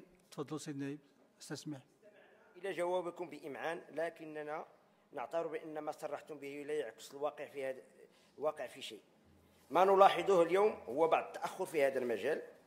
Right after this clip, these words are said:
Speaker 2: وهذا يعني أننا لا نبخس المجهودات التي تبذلونها. اليوم هناك العديد من المصالح التي تتعطل بسبب ضعف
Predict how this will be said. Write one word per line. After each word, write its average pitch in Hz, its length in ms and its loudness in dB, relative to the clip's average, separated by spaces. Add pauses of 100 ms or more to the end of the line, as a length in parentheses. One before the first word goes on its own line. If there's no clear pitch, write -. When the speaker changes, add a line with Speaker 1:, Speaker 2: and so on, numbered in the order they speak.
(340)
Speaker 2:
وهذا 156 280 6
يعني 160 380 4
أننا 156 420 0 (120)
لا 170 160 6
نبخس - 680 0 (200)
المجهودات 123 460 -2
التي 139 240 -6
تبذلونها. 107 500 -8 (720)
اليوم 180 280 8
هناك 185 240 4
العديد 165 400 4
من 170 60 2
المصالح 160 540 2
التي 139 200 0
تتعطل 127 520 -2
بسبب 139 440 -4
ضعف 135 260 -4